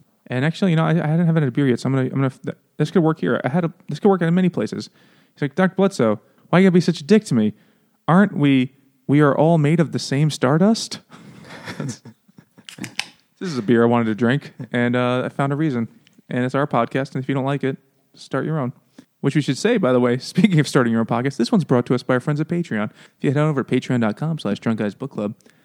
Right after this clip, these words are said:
you can support the podcast financially by giving us your non-tax deductible money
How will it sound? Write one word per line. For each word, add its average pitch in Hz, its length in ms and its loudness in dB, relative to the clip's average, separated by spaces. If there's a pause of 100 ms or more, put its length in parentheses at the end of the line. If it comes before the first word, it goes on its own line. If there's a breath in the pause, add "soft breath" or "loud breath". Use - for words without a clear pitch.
(300 soft breath)
you 104 180 -4
can 101 220 -2
support 123 280 -4
the 113 60 -4
podcast 113 420 -4
financially 104 600 -6 (160)
by 98 300 -6 (300)
giving 107 260 -4
us - 340 -10 (200)
your 101 280 -6
non-tax 110 580 -6
deductible 110 340 -4
money 120 340 -2